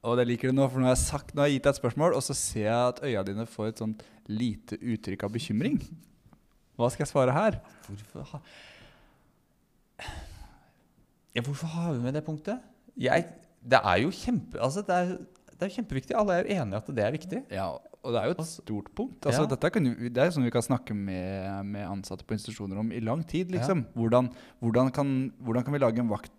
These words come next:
Speaker 1: til deg nå
Speaker 2: Mhm.
Speaker 1: med så mye ansvar som du kan håndtere og ha,
Speaker 2: Mhm.
Speaker 1: uten at vi overbelaster deg? Altså,
Speaker 2: Mhm.
Speaker 1: gitt den situasjonen du er, eller vi vet at du har det tøft på hjemmebane,
Speaker 2: Mhm.
Speaker 1: eller vi vet at du har to-tre tøffe vakter nå,
Speaker 2: Mhm.
Speaker 1: liksom. Sånn, det er jo en ivaretagelse av
Speaker 2: Mhm.
Speaker 1: ansatte som alltid er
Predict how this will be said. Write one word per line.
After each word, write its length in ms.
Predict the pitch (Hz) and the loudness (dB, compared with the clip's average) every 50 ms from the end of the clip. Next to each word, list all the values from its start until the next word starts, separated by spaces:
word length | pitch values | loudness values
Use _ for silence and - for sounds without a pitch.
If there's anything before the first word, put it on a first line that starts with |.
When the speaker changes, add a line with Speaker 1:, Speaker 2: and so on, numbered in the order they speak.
| - | -14
Speaker 1:
til 100 | - 123 117 | -10 -4 -2
deg 180 | 110 110 113 113 113 | 0 2 2 2 2
nå 80 | 117 117 | 2 2
Speaker 2:
Mhm. 220 | 123 123 113 107 117 120 - - 123 117 120 | 2 2 2 0 -4 -8 -8 -4 -2 0 2
Speaker 1:
med 420 | 120 120 117 - - - - - | 2 2 2 0 -2 -6 -10 -8
så 240 | - - - 127 123 | -6 -2 0 2 4
mye 140 | 123 127 123 | 4 4 4
ansvar 300 | 110 104 - 110 110 107 | 2 0 0 0 0 0
som 140 | - - 117 110 | 0 0 0 0
du 80 | 113 | 0
kan 140 | - 110 113 | 0 0 -2
håndtere 240 | 120 - - 107 110 | -2 0 -2 -2 -2
og 80 | 117 110 | 0 2
ha, 140 | 127 147 143 | 2 2 2
Speaker 2:
Mhm. 160 | 107 101 104 117 - - | 2 -2 -6 -10 -10 -6
Speaker 1:
uten 240 | - 147 110 - 120 | -4 -4 -4 -4 -6
at 80 | 107 - | -6 -6
vi 60 | 139 | -6
overbelaster 540 | 131 139 127 110 98 104 101 92 - - 120 117 | -4 -4 -4 -4 -4 -6 -8 -8 -6 -4 -4 -4
deg? 140 | 113 131 160 | -4 -6 -10
Altså, 200 | 151 120 117 113 120 | -12 -8 -4 -4 -2
Speaker 2:
Mhm. 100 | 120 110 | -2 -2
Speaker 1:
gitt 120 | 117 117 - - | -4 -6 -6 -10
den 40 | 120 120 | -10 -8
situasjonen 460 | 117 - 120 - 127 113 104 104 104 | -8 -8 -4 -2 -2 0 0 0 0
du 80 | 107 | 0
er, 180 | 104 104 104 104 107 107 | 0 0 0 -2 -2 -4
eller 400 | 104 104 107 107 110 104 101 - - - _ _ _ | -4 -4 -4 -4 -4 -6 -8 -10 -16 -20 _ _ _
vi 60 | - | -2
vet 200 | 127 120 110 110 | 0 0 0 0
at 60 | 123 107 | -2 -2
du 40 | 120 | -2
har 80 | 117 113 | -2 -2
det 40 | - 110 | -2 -4
tøft 100 | 104 - | -8 -4
på 60 | - 131 123 | -2 0 2
hjemmebane, 360 | 117 110 104 98 95 101 117 | 2 2 0 -2 -4 -4 -4
Speaker 2:
Mhm. 60 | 117 107 | -4 -4
Speaker 1:
eller 120 | 104 107 | -4 -6
vi 60 | 110 | -6
vet 160 | 110 110 107 120 | -6 -6 -8 -8
at 60 | 113 | -6
du 60 | 120 | -4
har 100 | 113 113 | -4 -4
to-tre 340 | 110 - - 123 113 - 113 107 | -4 -6 -8 -6 -4 -4 -4 -4
tøffe 240 | - 113 - 127 | -4 -4 0 2
vakter 320 | 120 117 - - - - 104 | 2 2 2 0 -4 -4 -2
nå, 140 | 101 98 101 | 0 0 0
Speaker 2:
Mhm. 80 | 101 | 0
Speaker 1:
liksom. 320 | 104 104 110 120 113 107 110 | 0 -2 0 0 -2 -2 -2
Sånn, 220 | - 110 107 104 - - - - - - - | -2 -2 -2 -2 -4 -10 -20 -20 -20 -18 -6
det 60 | - | -2
er 100 | 113 117 | 0 2
jo 60 | 117 139 | 4 4
en 60 | 151 | 8
ivaretagelse 760 | 156 160 139 120 117 113 113 113 110 110 110 110 107 - - 135 | 10 10 10 10 8 4 2 2 0 0 0 -2 -6 -2 0 2
av 320 | 127 117 113 113 117 117 110 | 2 4 4 2 2 0 0
Speaker 2:
Mhm. 80 | 104 101 | -2 -4
Speaker 1:
ansatte 220 | - 113 107 - | -6 -6 -6 -6
som 100 | - 135 - | -8 -6 -4
alltid 340 | 127 117 107 107 - - | -4 -4 -4 -4 -4 -4
er 40 | 147 | -4